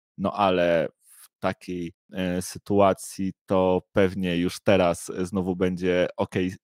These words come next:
e, Oklahoma City Tankers, tak? I pewnie będzie bieg razem z Utah Jazz po Wiktora Wembanyamę w przyszłym sezonie.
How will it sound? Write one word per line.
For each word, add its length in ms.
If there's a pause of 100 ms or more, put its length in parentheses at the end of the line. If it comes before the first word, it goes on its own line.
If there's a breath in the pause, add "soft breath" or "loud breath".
(140)
e, 120
Oklahoma 520
City 420
Tankers, 640
tak? 300 (360)
I 100
pewnie 360
będzie 580
bieg 500
razem 520
z 80
Utah 300
Jazz 280
po 240
Wiktora 580
Wembanyamę 920
w 60
przyszłym 340
sezonie. 560